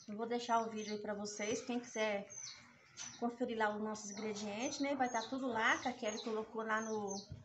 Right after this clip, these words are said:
no box de informações lá. É só vocês ir lá que vocês vão ver os ingredientes lá. É bem pouco ingrediente pra tá fazendo essa massa. Aí hoje eu quis variar, né? Eu fiz o pão tradicional,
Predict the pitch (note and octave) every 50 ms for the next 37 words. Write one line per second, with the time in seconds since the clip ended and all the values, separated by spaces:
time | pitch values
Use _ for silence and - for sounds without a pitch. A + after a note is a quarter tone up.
0 | - - - - - - - - - - - - - - - - - - - -
1 | - - - - - - - - - - - _ _ _ - - - A3+ A#3 A#3
2 | A3+ G#3 A3 A3 A3 A3 - - A3+ A#3+ A3+ - G#3+ G#3+ G#3 G#3 G#3+ - - A3+
3 | G#3 G#3 G3+ G#3+ G#3+ A3 A#3 C4+ E4+ - - - - - - - B3 G#3+ - A#3
4 | A#3 A#3 B3 B3+ - A#3+ B3 A#3+ B3+ A#3+ A3 A3+ A#3 - A#3+ A#3 - - B3 A#3
5 | A#3+ C4+ C#4+ C4 B3 B3 A#3+ A#3+ A#3+ A#3+ B3+ B3+ B3+ C#4+ C#4 C4 B3+ B3+ C4 C#4+
6 | B3+ G3 F3+ F#3 - - - - - - - - - - - - A3+ A#3+ A#3+ G#3+
7 | G#3+ C#4 D#4+ F4+ - - - D#4 D#4 D#4 D#4+ C4+ C4+ C4 C#4 C4 B3+ C4 B3+ A#3+
8 | B3 C4 C4 - C#4 - C#4 C4+ - C4+ C4+ C#4 C4+ C4 C4 C4 - E4+ E4+ D4+
9 | A3 F#3 F3 - - - - - B3 C#4 D4+ D4+ C4 C4+ D4 E4+ F#4+ E4 B3 A3
10 | G#3+ G#3+ - - - - - - - - - - - - A#3 B3 A#3+ - C#4+ C#4
11 | C4 B3 B3+ B3 C#4 D4+ E4+ G4 A4 G#4 F4+ C4+ A3 G3+ G3 G#3+ A#3+ D4 G4 G4
12 | - - - - - - A#3+ C4+ C4 - C4+ A#3+ A#3 A#3+ D4 - - C4 A#3+ A#3+
13 | C4+ - - B3 A3 G#3+ A3 - - B3 A#3+ A#3+ A#3+ A#3+ A#3+ C4 D#4+ A#4+ A#4+